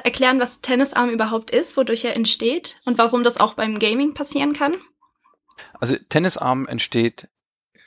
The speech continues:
Speaker 2: ähm, durch, das ist genau das, was ich anfangs angesprochen hatte, eine Überlastung der Sehnen im Ellbogenbereich, die auch sehr häufig im Tennis dadurch auftritt, dass wir eben auch sehr oft eine, eine,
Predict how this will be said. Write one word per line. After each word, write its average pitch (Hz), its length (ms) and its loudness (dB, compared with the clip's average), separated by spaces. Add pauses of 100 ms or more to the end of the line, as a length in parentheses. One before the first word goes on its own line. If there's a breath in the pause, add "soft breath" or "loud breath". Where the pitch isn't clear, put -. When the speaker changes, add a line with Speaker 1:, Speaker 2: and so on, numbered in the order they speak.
(200)
Speaker 2:
ähm, 110 100 -12
durch, 113 360 -4 (100)
das 120 240 0
ist - 140 2
genau 117 240 2
das, 123 180 2
was 117 100 2
ich - 200 -6
anfangs 139 560 0
angesprochen 123 640 -2
hatte, 113 400 0
eine 104 260 0
Überlastung 104 640 0
der 101 140 -4
Sehnen 131 560 -2 (320)
im 101 120 -6
Ellbogenbereich, 143 920 0 (640 soft breath)
die 107 300 0
auch 107 140 0
sehr 107 200 2
häufig 110 300 0
im 107 100 -6
Tennis 123 380 0
dadurch 120 340 -2
auftritt, - 460 -6
dass - 160 -4
wir - 100 -8
eben 110 160 -14
auch - 140 -12
sehr 113 180 -6
oft - 180 -10
eine, 107 140 -12
eine, 143 200 -20